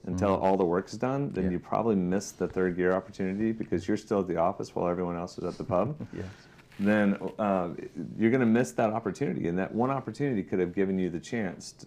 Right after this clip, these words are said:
Speaker 1: to, to have a, a different, uh, y-, you know, future.
Speaker 2: Yeah.
Speaker 1: But, um, it's just fascinating that
Speaker 2: And it's the intensity as well that guardians bring to life,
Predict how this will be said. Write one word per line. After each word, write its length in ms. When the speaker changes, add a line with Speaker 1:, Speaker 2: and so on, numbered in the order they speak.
Speaker 1:
to, 280
to 120
have 160
a, 120
a 80
different, 400
uh, 100
y-, 140
you 80
know, 80
future. 540
Speaker 2:
Yeah. 160
Speaker 1:
But, 320
um, 340
it's 160
just 160
fascinating 560
that 100
Speaker 2:
And 180
it's 220
the 160
intensity 920
as 120
well 220
that 120
guardians 440
bring 220
to 100
life, 140